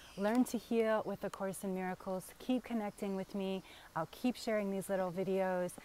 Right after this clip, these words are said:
and soon I'll be sharing how you can connect with me and really learning and understanding A Course in Miracles at a deeper level. I send you so much love and light, and just hold you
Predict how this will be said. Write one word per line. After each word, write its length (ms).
and 160
soon 300
I'll 100
be 140
sharing 340
how 320
you 140
can 180
connect 340
with 140
me 220
and 220
really 240
learning 380
and 100
understanding 680
A 60
Course 360
in 80
Miracles 480
at 120
a 60
deeper 300
level. 360
I 100
send 260
you 80
so 140
much 280
love 140
and 140
light, 240
and 400
just 200
hold 440
you 320